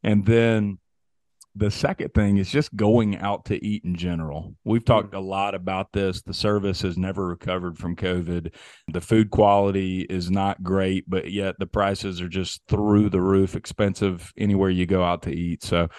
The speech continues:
Speaker 1: that's something else that I just don't love doing anymore.
Speaker 2: Yeah, I'm with you there. I think the going out to eat was one that I definitely kind of played around with a little bit.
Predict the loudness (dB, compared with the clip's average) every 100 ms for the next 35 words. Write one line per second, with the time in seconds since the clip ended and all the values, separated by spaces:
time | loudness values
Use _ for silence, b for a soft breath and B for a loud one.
0 | B B 0 4 2 4 4 2 0 -4
1 | -6 -4 -6 -4 -2 0 -2 0 0 0
2 | 0 0 -2 -4 -12 _ _ _ _ _
3 | _ _ _ _ _ _ _ _ b _
4 | 0 0 0 0 0 4 2 2 -2 2
5 | 2 4 2 -2 -4 -4 -2 0 0 -2
6 | -4 -6 -6 -6 -6 -8 -6 -4 -2 0
7 | 0 2 2 0 -2 -2 -2 -4 -6 -4
8 | -2 0 0 -2 -2 -2 -2 -2 -2 -2
9 | -2 0 2 0